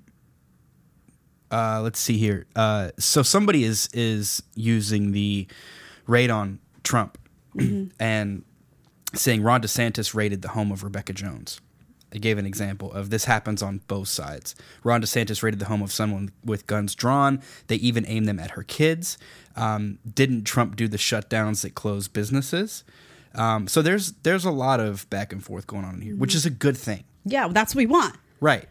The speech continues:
Speaker 2: We want debate. We want conversation. And I'll tell you this. You're right about in the beginning with Trump. People are gonna have beef with Trump. They're gonna have beef with Trump. They're gonna have beef about the vaccine. They're gonna have beef about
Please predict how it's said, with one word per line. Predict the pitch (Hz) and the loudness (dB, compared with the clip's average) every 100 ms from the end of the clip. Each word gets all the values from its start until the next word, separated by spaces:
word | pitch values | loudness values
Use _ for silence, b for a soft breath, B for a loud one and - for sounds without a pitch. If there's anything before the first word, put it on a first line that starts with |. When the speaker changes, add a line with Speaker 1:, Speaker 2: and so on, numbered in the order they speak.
| - | 0
Speaker 2:
We | 233 | 2
want | 226 247 | 2 0
debate. | 233 220 214 | 0 0 0
We | 214 | 2
want | 196 196 | 0 0
conversation. | 202 196 - 185 - | 0 -2 0 -2 0
And | 226 | 0
I'll | 269 | 0
tell | 269 269 | 2 2
you | 196 | 2
this. | 165 185 131 - - b b b b b - | 0 0 0 -4 -6 b b b b b 0
You're | 262 | 2
right | 208 214 | 4 2
about | 185 170 160 - - | 2 2 0 -4 -6
in | 214 185 | -2 -2
the | |
beginning | 160 185 185 151 | 0 2 2 0
with | 143 | -2
Trump. | - 220 160 151 - _ _ _ | -2 -2 -2 -6 -20 _ _ _
People | - 294 427 | 0 2 2
are | |
gonna | 392 349 | 2 2
have | 277 208 | 2 0
beef | 233 185 | 0 0
with | - | -2
Trump. | - 117 - - - | -4 -4 -6 -14 -4
They're | 190 | 0
gonna | 185 208 | 2 2
have | 233 254 - | 2 0 2
beef | 180 - | 0 0
with | 175 | -4
Trump. | - 135 - - b b | -2 -2 -4 -16 b b
They're | 175 | 0
gonna | 165 | 2
have | 165 156 | 0 0
beef | 165 - | -2 0
about | 147 - | -4 -2
the | |
vaccine. | 127 - 160 160 202 226 | -4 -2 -2 -2 0 0
They're | 175 | 2
gonna | 165 | 4
have | 165 151 | 2 2
beef | 165 165 | 0 0
about | 160 139 131 | 2 2 2